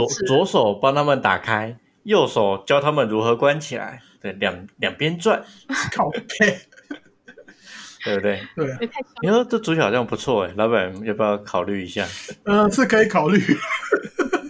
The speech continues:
Speaker 2: 嗯。
Speaker 1: <laughs> 那你种菜的时候就可以，就可以。
Speaker 2: 不然怎么种，种菜影响不到其他人，身边都只有菜而已。
Speaker 3: 不是，他，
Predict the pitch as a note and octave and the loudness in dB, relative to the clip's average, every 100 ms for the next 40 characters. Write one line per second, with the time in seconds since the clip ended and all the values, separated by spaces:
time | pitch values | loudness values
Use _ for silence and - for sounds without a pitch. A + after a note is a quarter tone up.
0 | - - - - E4 - - _ - G#4+ | -8 -6 -6 -10 -12 -14 -20 _ 0 0
1 | - - G#4 - E4+ - - - - D#4+ | 0 -8 -6 -4 -4 -6 -14 -18 -4 0
2 | B3 B3+ C#4+ - D#4+ C4 A#3+ C4+ C4 C#4 | 0 2 0 2 0 0 2 2 2 0
3 | C4 - - B4+ C5 F4+ - C#4+ C4+ - | 0 -2 -4 -2 2 0 2 -4 -4 -14
4 | _ _ _ _ - - - - G#3+ A3 | _ _ _ _ -8 -8 -12 -4 -2 -2
5 | - - A2+ G#2+ F#2 F#2 - A#2+ - C#3 | -6 -2 0 0 -2 -2 0 0 2 0
6 | B2+ C3 A#2+ A2+ A2+ A2+ G2 A2+ A2+ G#2 | 4 2 2 -2 -2 -2 0 0 2 2
7 | G#2 G#2 G2 B2+ - - - - B2 B2 | 2 2 0 -6 -14 -14 -12 -4 0 2
8 | B2+ A#2+ G2+ - B2+ G#2+ F#2+ B3 D#4+ C#4+ | 2 4 2 2 2 4 2 4 6 6
9 | D#4+ | 4